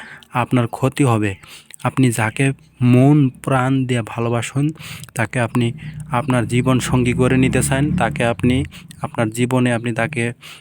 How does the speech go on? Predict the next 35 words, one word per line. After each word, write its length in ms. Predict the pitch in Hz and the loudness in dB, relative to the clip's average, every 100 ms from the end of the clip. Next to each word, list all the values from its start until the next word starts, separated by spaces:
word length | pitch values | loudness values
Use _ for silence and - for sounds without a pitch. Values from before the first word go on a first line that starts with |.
| _ - | _ -6
আপনার 340 | 120 117 113 110 _ _ _ | -2 0 0 -4 _ _ _
বিয়ে 280 | 117 117 120 | -4 0 0
করবেন, 460 | - 131 123 143 147 | 2 2 2 2 0
তাকে 300 | 127 117 120 | -2 -2 -2
আর 80 | 117 | -2
তার 200 | 120 117 | -2 -2
জন্য 240 | 120 120 117 | 0 0 0
আপনি 240 | 110 117 | -2 -6
করতে 300 | - 123 123 | -4 -4 -4
পারবেন। 300 | 120 107 104 | -4 -4 -4
এই 120 | 113 | -2
জায়গায় 240 | 117 117 117 | -2 -2 -4
সরাসরি 520 | - 127 131 123 117 | -4 -4 -2 -2 -2
লেখা 300 | 117 - 117 | -2 -2 -4
আছে, 300 | 113 139 160 - - - - - | -2 -6 -8 -12 -20 -20 -20 -4
নাজায়েজভাবে 760 | 120 123 120 110 131 123 123 123 | -2 0 0 -2 -4 -4 -4 -4
এই 300 | 156 123 120 | -4 -2 -2
তকদির 400 | 131 117 113 113 | -2 -4 -4 -6
করবেন 400 | - 113 110 123 | -2 -2 2 2
না, 220 | 117 101 - _ _ _ _ | 2 0 -8 _ _ _ _
কোনো 240 | 143 139 | 4 4
খারাপ 380 | 131 - 139 143 - | 4 0 0 -2 -2
কাজে 240 | 131 117 | -4 0
এই 80 | 113 | -2
ব্যবহার 360 | 117 113 110 110 | 0 -2 -2 -2
করা 320 | 127 120 110 | 0 0 0
যাবে 300 | 110 107 120 | -2 -2 -2
না। 120 | 101 - _ _ _ _ _ _ _ - - _ | -4 -6 _ _ _ _ _ _ _ -20 -20 _
তাই 180 | 117 113 | -2 0
বলছি, 480 | 113 135 - 120 113 - - - - | 2 2 2 -2 -2 -6 -18 -20 -10
এই 80 | 127 | -6
কাজটি 420 | - 143 - - - | -2 -2 -2 -6 -2
কিভাবে 380 | 135 123 127 120 | 0 2 0 0
করবেন। 340 | 123 104 98 101 | -2 -2 -4 -4
যদি 240 | 123 | -4